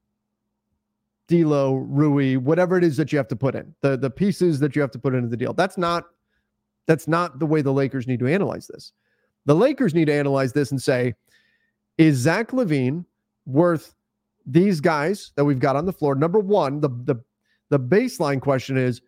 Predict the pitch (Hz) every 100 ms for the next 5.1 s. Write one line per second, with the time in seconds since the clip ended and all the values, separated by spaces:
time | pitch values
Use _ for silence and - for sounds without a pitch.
0 | _ 160 143 123 147 120 120 123 156 -
1 | 226 302 226 202 202 190 - 143 165 185
2 | 214 135 117 - - _ _ _ _ _
3 | _ _ 190 139 120 135 160 165 175 156
4 | 135 147 151 143 135 147 139 185 170 127
5 | 165